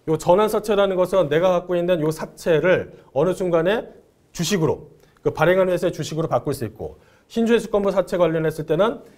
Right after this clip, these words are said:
이거는 전환하는 것은 아니지만 내가 주식을 신주를 우선적으로 배정을 받기 때문에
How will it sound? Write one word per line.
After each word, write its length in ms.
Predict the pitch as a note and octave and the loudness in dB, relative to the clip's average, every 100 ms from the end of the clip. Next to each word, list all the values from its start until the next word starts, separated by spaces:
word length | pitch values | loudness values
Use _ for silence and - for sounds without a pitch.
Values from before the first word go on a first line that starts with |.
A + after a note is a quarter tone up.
| - | -10
이거는 400 | C#3+ F#3+ F#3+ G2+ | 2 4 4 0
전환하는 500 | - C#3+ F3+ G#3 G#3 | -4 0 2 2 0
것은 240 | G3 F#3+ F#3+ | -2 -2 -2
아니지만 540 | C#3 C#3 D3+ E3 F#2+ - - _ - | -2 -2 0 0 -2 -8 -20 _ 0
내가 380 | C#3+ D#3+ F#3+ | 2 4 2
주식을 560 | G#3 D#3 F#3 F3+ E3 A2+ - - _ _ | 0 -4 0 4 4 2 -12 -20 _ _
신주를 880 | - C4 B3+ A#3 A#3 A3+ A3+ F3+ - | -8 -2 -2 2 2 4 4 2 -4
우선적으로 720 | D3+ A3 G#3+ G3+ G3 F#3+ - - | -2 0 2 2 0 0 -4 -6
배정을 380 | - C#3 G#3+ G#3 | 0 4 4 2
받기 220 | F#3 D3+ | 0 -2
때문에 680 | D3+ C3 D3+ B2 D3 B2+ | -4 -2 0 0 0 -2